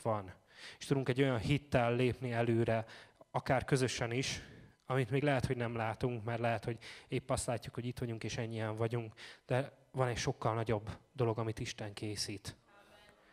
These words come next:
És hogyha mindannyian összekapcsolódunk, és mindannyian a helyünkön vagyunk, és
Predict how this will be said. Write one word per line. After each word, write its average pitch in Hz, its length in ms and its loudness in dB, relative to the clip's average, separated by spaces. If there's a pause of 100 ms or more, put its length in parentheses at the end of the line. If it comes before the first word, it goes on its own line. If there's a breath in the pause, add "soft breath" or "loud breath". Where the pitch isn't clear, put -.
(760 soft breath)
És - 140 0
hogyha 131 200 0
mindannyian 135 420 4
összekapcsolódunk, 127 840 2
és 123 120 -2
mindannyian 123 500 0
a 120 60 0
helyünkön 120 580 0
vagyunk, 123 420 0 (1120 loud breath)
és - 320 -4